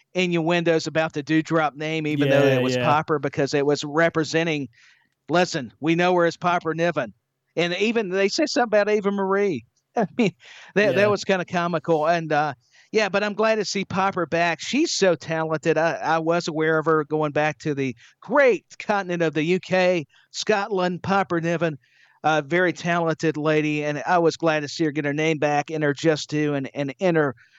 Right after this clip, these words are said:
Speaker 1: the, uh, Royal Rumble women's matchup.
Speaker 2: <laughs>
Speaker 1: Ha-,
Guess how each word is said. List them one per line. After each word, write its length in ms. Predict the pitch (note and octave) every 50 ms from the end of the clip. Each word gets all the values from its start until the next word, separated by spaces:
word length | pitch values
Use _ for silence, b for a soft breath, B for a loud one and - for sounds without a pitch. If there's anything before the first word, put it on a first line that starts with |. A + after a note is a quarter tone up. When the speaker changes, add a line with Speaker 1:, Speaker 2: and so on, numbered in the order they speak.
| b b b
Speaker 1:
the, 200 | - C#3+ C#3+ D3 C3+
uh, 100 | C3 C3
Royal 380 | B2+ C#3 D#3+ D#3 D#3 D3+ D3
Rumble 340 | C3+ D3 D3+ D3 C3+ D3 C3
women's 360 | A#2+ C#3+ D3 C#3+ C#3+ C3+ -
matchup. 440 | - C3+ C#3 C#3+ F#3 D#3+ E3+ E3+ D#3+
Speaker 2:
<laughs> 180 | D#3 D#3 C3 C#3
Speaker 1:
Ha-, 120 | E3+ A3+